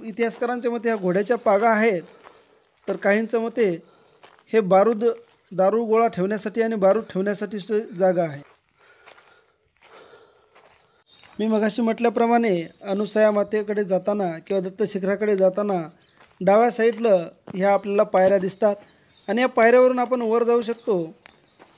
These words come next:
गडाची प्रचंड मोठी तटबंदी तोडून हा र-, नवीन रस्ता बनवलेला आहे आणि हा रस्ता आपल्याला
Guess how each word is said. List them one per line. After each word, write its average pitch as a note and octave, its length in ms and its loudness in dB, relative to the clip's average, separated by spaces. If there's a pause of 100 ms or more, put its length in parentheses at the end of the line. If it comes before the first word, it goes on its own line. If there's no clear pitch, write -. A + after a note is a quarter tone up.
(400)
गडाची A3+ 340 4
प्रचंड A#3 480 -4
मोठी G#3+ 460 -4
तटबंदी G#3 540 -4
तोडून G3+ 440 2 (120)
हा F3+ 220 -2
र-, G3+ 140 2
नवीन A3 380 2
रस्ता A3 220 0
बनवलेला F#3+ 480 2
आहे F#3 460 -4 (440)
आणि G#3+ 120 -2
हा G#3+ 200 0
रस्ता A#3 480 0 (680)
आपल्याला A#3+ 500 0